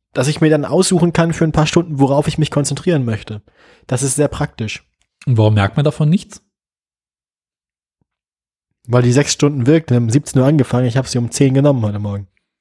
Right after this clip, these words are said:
Speaker 2: Das heißt, du musst die quasi immer vorher reinpfeifen?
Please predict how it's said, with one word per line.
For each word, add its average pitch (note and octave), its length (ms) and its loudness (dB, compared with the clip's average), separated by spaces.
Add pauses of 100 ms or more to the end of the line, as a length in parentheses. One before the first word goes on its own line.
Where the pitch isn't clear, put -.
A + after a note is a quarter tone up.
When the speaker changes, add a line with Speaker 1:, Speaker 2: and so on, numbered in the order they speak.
(1300)
Speaker 2:
Das - 160 -4
heißt, D3+ 180 2
du D#3+ 60 2
musst D#3 160 0
die D3+ 60 -4
quasi C#3 240 0
immer D3 140 0
vorher D3+ 320 2
reinpfeifen? C3+ 720 -4